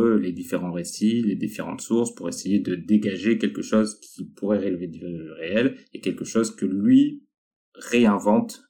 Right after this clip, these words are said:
euh, à partir de la Bible. Donc ce passage-là, surtout dans le, on va dire, la première partie du livre, m'a vraiment intéressé, et notamment sur justement la relation entre les juifs et les chrétiens, et ce, ce passage de la, du judaïsme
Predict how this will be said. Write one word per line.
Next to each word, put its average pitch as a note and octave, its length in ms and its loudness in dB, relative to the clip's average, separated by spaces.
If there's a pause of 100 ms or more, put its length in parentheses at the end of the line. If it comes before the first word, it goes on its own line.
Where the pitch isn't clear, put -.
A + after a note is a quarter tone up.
euh, F2 240 -8
à - 20 -10
partir - 340 -6
de G2+ 80 0
la F2 120 -2
Bible. - 260 -16 (1500)
Donc B2 180 4
ce - 240 -2
passage-là, B2+ 840 2 (180)
surtout - 460 -6
dans G#2+ 120 4
le, G2 160 0
on F2+ 80 -8
va F2+ 120 -4
dire, G#2 160 2
la G2+ 120 0
première G#2+ 440 4 (320)
partie G#2+ 260 -2
du G#2 100 0
livre, B2 320 4
m'a G2 160 0
vraiment G#2 600 4
intéressé, G2+ 800 0 (120)
et F2+ 280 -8
notamment G#2 440 0
sur G2+ 200 -4
justement - 340 -4
la F2+ 120 -4
relation F2 340 -6
entre - 320 0
les G2+ 300 4
juifs G#2 640 -2 (120)
et G2 100 -4
les F#2 120 0
chrétiens, F#2+ 640 -6
et - 60 -16
ce, - 300 -10
ce - 180 -14
passage G2+ 640 -2
de F#2 100 -6
la, F2 320 -6
du - 180 -8
judaïsme G2+ 720 2